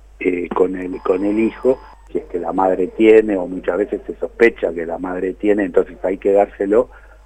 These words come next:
los primeros, eh, las primeras veinticuatro horas.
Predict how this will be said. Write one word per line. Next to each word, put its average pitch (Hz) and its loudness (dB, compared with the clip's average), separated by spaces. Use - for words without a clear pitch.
los 92 -4
primeros, 98 -2
eh, 90 -4
las 85 -10
primeras 104 -2
veinticuatro 98 2
horas. 85 0